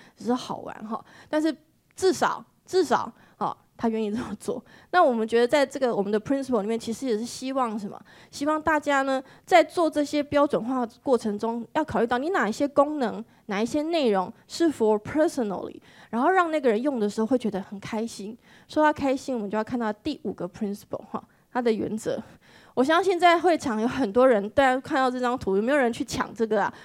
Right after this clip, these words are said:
我跟你讲，我不是他的迷，但是呢，我，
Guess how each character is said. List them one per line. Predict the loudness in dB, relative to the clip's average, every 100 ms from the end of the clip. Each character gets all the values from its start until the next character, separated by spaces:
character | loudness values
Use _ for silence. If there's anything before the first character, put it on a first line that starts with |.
| -14
我 | -4
跟 | -2
你 | 0
讲， | -2 -2 -10 -12 -2
我 | -2
不 | 0
是 | -2
他 | 0 0
的 | 0 -2
迷， | -4 -10 -14 -18 -20 _ -2
但 | -2
是 | 0 0
呢， | 0 -2 -8 -12 _ -2
我， | 2 4 2